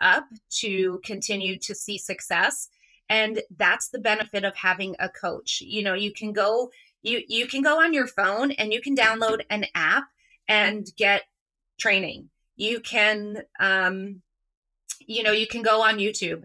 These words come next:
and find different workouts. Um, but once you do those for a few weeks and your body starts to adapt, then what?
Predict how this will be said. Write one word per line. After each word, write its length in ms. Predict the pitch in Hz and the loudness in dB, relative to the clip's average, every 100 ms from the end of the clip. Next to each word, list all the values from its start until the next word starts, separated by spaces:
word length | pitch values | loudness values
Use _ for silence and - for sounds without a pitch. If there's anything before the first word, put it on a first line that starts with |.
| - | -6
and 200 | 202 190 | -6 2
find 440 | 190 190 190 - - | 4 4 4 -2 -10
different 520 | 175 196 214 208 208 - _ _ _ _ | -4 -4 0 0 0 -10 _ _ _ _
workouts. 760 | 208 226 214 - - - - - _ _ - - | 2 2 4 0 0 -8 -12 -12 _ _ -6 2
Um, 320 | 214 196 196 | 4 4 2
but 340 | 180 214 214 - _ _ _ _ - _ _ _ | 0 4 4 2 _ _ _ _ -20 _ _ _
once 460 | 190 190 254 285 - | -6 2 2 2 -2
you 280 | 294 294 214 | -2 -2 -4
do 260 | 196 240 | -4 0
those 320 | 247 220 226 | 2 2 0
for 440 | - 214 214 214 208 | 0 2 4 2 -2
a 80 | 208 | -6
few 260 | 208 208 220 | -4 -6 -2
weeks 400 | 196 247 277 - | -2 -2 -2 -4
and 100 | 202 | -2
your 120 | 196 | 2
body 240 | 196 208 | 4 2
starts 360 | 196 202 208 - | 2 2 2 0
to 120 | 202 | -8
adapt, 500 | 202 214 247 247 175 | -2 0 0 -2 -4
then 280 | 196 269 262 | 0 0 0
what? 380 | 185 - - | -2 -4 -8